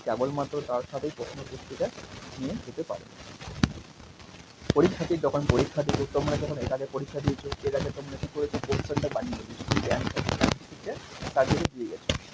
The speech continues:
ঠিক এটাও ওএমআর শিটে তোমাদের ইনভিজিলেটর তারপর টিচারকে সম্পূর্ণ দিয়ে পরে তোমরা কিন্তু কোশ্চেন পেপারটাকে নিয়ে যাবে। আর ওএমআর শিটে কিন্তু তোমাদের স্যারকে দেবে। দশ নম্বর দেখো, উল্লিখিত নির্দেশাবলী পালন ও মান্য না করলে ওএমআর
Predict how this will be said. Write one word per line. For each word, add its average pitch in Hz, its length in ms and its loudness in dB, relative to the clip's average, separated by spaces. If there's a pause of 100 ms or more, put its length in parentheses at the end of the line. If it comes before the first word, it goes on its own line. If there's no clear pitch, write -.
(140)
ঠিক - 120 -6 (100)
এটাও 147 180 4 (100)
ওএমআর 143 340 -2
শিটে - 160 -10 (160)
তোমাদের 139 340 -6
ইনভিজিলেটর 147 600 2 (160)
তারপর 131 300 2 (340)
টিচারকে 147 420 2 (340)
সম্পূর্ণ 139 360 0 (200)
দিয়ে 139 220 -6
পরে 151 120 -6 (380)
তোমরা 139 260 4
কিন্তু 131 200 0 (100)
কোশ্চেন 214 380 2
পেপারটাকে 139 420 2
নিয়ে 131 200 4
যাবে। - 220 4 (280)
আর - 60 0 (760)
ওএমআর 127 260 -4
শিটে 123 240 -10
কিন্তু 123 240 -6
তোমাদের 123 260 -6 (200)
স্যারকে 127 340 4
দেবে। 101 180 -4 (520)
দশ 131 260 6
নম্বর 180 260 6
দেখো, 135 180 6 (540)
উল্লিখিত 185 440 6 (180)
নির্দেশাবলী 160 560 4 (100)
পালন 127 280 8 (280)
ও - 20 4 (140)
মান্য 123 200 4 (220)
না 135 40 2 (100)
করলে 127 220 8 (120)
ওএমআর 143 320 2